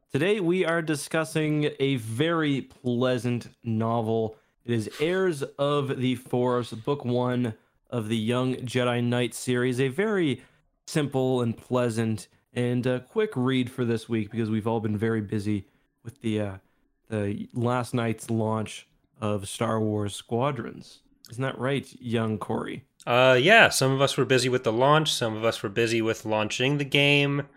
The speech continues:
Speaker 2: Uh, yeah, it, it was, it was all epic. Uh,
Speaker 1: Mm-hmm.
Speaker 2: and we did speak about recently how we wanted to make sure we were a bit more reliable with the podcast. So this week,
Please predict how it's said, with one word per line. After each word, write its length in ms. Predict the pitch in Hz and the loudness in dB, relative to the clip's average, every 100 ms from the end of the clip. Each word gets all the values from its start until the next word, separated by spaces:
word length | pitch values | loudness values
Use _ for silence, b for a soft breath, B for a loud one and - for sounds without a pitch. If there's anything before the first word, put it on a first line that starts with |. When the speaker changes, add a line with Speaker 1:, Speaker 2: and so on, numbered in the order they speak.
| b b _ | b b _
Speaker 2:
Uh, 640 | - 101 104 104 107 107 107 | -4 0 2 2 2 2 0
yeah, 260 | 123 185 120 | 0 -2 -2
it, 320 | 117 120 - 156 | -2 -6 -6 -12
it 100 | 139 123 | -4 0
was, 320 | 120 - - | 0 -2 -8
it 60 | 123 | -4
was 180 | 113 131 | -4 -2
all 340 | 120 120 123 | 2 4 4
epic. 540 | 117 120 123 123 - - _ _ _ _ - | 4 4 2 0 -6 -20 _ _ _ _ -8
Uh, 40 | |
Speaker 1:
Mm-hmm. 360 | 110 101 98 104 | -2 0 0 2
Speaker 2:
and 240 | 120 113 - _ _ 143 | 0 0 -6 _ _ -2
we 100 | 151 | 6
did 240 | 180 175 | 6 6
speak 300 | - 160 156 | 4 2 2
about 360 | 139 131 131 131 | 4 4 4 0
recently 540 | 123 123 156 127 120 | -4 -4 -4 -4 -2
how 180 | 120 117 | 2 2
we 60 | 113 | 4
wanted 260 | 117 113 | 2 2
to 60 | 110 | 2
make 200 | 107 107 | 2 2
sure 160 | 117 | -2
we 60 | 110 | -2
were 60 | 101 | -2
a 60 | |
bit 160 | 101 101 | -2 -2
more 140 | 101 | -2
reliable 440 | 98 98 95 95 98 | -2 0 -2 -2 -2
with 140 | 98 | -6
the 60 | 98 | -4
podcast. 500 | 104 98 - 101 95 | -2 -2 2 2 2
So 120 | 117 | 0
this 260 | 117 175 - | 2 2 2
week, 320 | 117 - | 0 -2